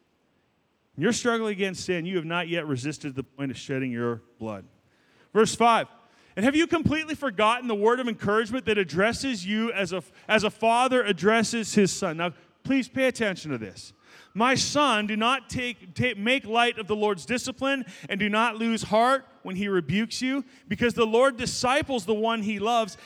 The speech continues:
and he chastens everyone he accepts as a son." Now, the author of Hebrews here is actually quoting an old, uh, an, an old verse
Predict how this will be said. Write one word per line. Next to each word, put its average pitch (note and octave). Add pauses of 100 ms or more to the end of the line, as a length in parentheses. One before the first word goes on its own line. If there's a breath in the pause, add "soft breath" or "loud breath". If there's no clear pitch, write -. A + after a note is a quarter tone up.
(100)
and G#3+
he A#3+
chastens C4+
everyone B3
he A#3+
accepts A3 (280 loud breath)
as G3+
a G3+
son." D3 (1400 soft breath)
Now, A3
the B3
author C#4+
of G#3+
Hebrews C4
here A3
is F#3
actually A#3+
quoting A#3
an G3+
old, A3 (440 soft breath)
uh, F3+ (100)
an, G3+
an F#3+
old A3+
verse F#3